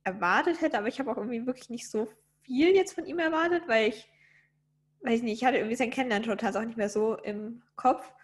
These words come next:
Aber grundsätzlich hat's mir echt gut gefallen. So das mit dem Takt kann ich jetzt nicht bewerten, weil ich bin jetzt nicht so der Taktprofi, ehrlich gesagt. Ähm, ja, also ich fand's grundsätzlich halt so eine solide Leistung. Ich fand auch die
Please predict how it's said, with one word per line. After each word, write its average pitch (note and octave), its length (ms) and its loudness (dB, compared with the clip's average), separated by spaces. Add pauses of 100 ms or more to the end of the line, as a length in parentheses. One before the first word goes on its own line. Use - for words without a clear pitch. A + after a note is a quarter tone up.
(520)
Aber A3+ 340 6
grundsätzlich D4 400 0
hat's D4 160 -6
mir - 100 -4
echt - 180 -4
gut C4 140 -6
gefallen. B3+ 420 0
So A3+ 80 -2
das A#3 200 -2
mit B3+ 120 -6
dem A#3 100 -6
Takt - 240 -4
kann C4 220 -2
ich A#3 120 -6
jetzt A#3 160 -2
nicht B3+ 160 -10
bewerten, A#3 520 -2
weil G#3 240 2
ich - 160 -10
bin A#3+ 100 -8
jetzt A#3 140 -10
nicht A#3+ 120 -10
so A#3 80 -4
der G#3+ 140 -2
Taktprofi, C4+ 640 -4
ehrlich C4+ 260 -2
gesagt. C#4+ 420 0 (580)
Ähm, A3 520 2 (400)
ja, F#3+ 380 4
also A3 160 2
ich - 180 -4
fand's A#3+ 240 -2
grundsätzlich B3+ 400 -4
halt A#3+ 160 0
so A3 80 -6
eine G#3+ 360 -2
solide A#3 300 -2
Leistung. G#3 360 2
Ich A#3 80 -10
fand A#3+ 200 -4
auch A3+ 120 -2
die G#3+ 380 -2